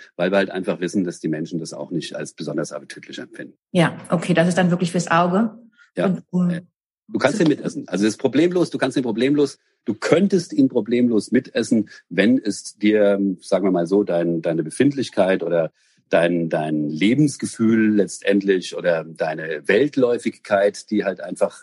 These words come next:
Speaker 1: dafür steht, dass du ganz bestimmte Prozesse durchschaust, ähm, äh, letztendlich kennst und bereit bist, das so halt einfach mal mitzunehmen.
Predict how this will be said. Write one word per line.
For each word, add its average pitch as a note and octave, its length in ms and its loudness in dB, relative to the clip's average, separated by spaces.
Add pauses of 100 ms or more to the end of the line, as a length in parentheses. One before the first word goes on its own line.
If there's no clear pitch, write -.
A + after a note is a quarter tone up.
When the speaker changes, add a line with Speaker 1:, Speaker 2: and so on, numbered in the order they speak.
Speaker 1:
dafür F#2+ 320 0
steht, G#2 460 0 (300)
dass G2+ 120 0
du G#2 100 -2
ganz G2+ 280 -2
bestimmte G2+ 360 -2
Prozesse F#2+ 400 -4
durchschaust, E2+ 680 -4 (340)
ähm, E2+ 500 2 (180)
äh, F2 240 0
letztendlich E2 680 -6
kennst D3+ 480 2
und A2 320 0
bereit F2 300 0
bist, - 360 -4
das - 520 -6
so - 220 -2
halt F2 100 -4
einfach - 220 -6
mal D2+ 80 -6
mitzunehmen. A1 500 -14